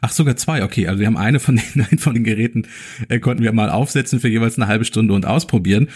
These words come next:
Und wir dachten uns, lass uns doch einen Tag später mal mit ein bisschen, nachdem es sich gesetzt hat,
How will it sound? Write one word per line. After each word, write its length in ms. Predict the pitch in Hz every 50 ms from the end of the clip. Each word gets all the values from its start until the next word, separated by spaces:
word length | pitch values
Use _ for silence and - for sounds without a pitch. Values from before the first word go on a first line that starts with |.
| - - - - -
Und 120 | - 101
wir 80 | 98 95
dachten 320 | - 117 120 - - 143
uns, 180 | - 113 107 -
lass 260 | 98 95 104 139 -
uns 200 | 160 143 - -
doch 340 | - 110 120 120 - - - _ _
einen 100 | - 101
Tag 120 | 117 110
später 300 | - - - 123 139 131
mal 340 | 110 104 104 104 107 113 113
mit 140 | 107 104 -
ein 80 | 113 98
bisschen, 320 | 117 113 - - 110 107
nachdem 220 | 104 95 - 110
es 80 | 107 -
sich 140 | - - - -
gesetzt 400 | 104 85 107 113 - - - 131
hat, 240 | 117 - - -